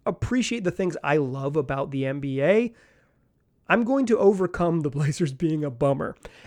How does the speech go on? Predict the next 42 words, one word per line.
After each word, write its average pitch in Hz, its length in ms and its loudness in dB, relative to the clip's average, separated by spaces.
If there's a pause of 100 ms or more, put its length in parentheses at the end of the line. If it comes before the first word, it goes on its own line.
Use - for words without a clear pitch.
And 156 120 4
I 170 140 8
invite 175 420 6
you 175 500 4
to 202 160 -4
join 180 480 4
me 175 180 4
on 156 320 2
that 143 300 -4
journey 170 500 6
to 147 260 0
overcome. 143 640 -2
If - 120 -14
you 147 60 -6
made 175 140 4
it 175 40 2
this 170 180 0
far 160 160 4
in 151 60 2
the 147 60 -2
podcast, 135 500 -4
you're 127 100 -8
doing 123 340 -4
a 117 80 -10
great - 360 -10
job. - 460 -10 (440)
So, 202 500 2 (440)
Pelicans 202 340 4
game, 175 280 4
another 170 260 6
opportunity. 156 760 4 (880)
If 151 80 -16
this, 196 220 4
that - 300 0
thing 214 160 4
goes 196 260 4
sour, 202 500 4 (400)
don't 214 260 6
come 220 220 4
here 196 140 8
for 180 120 2
rage. 135 460 0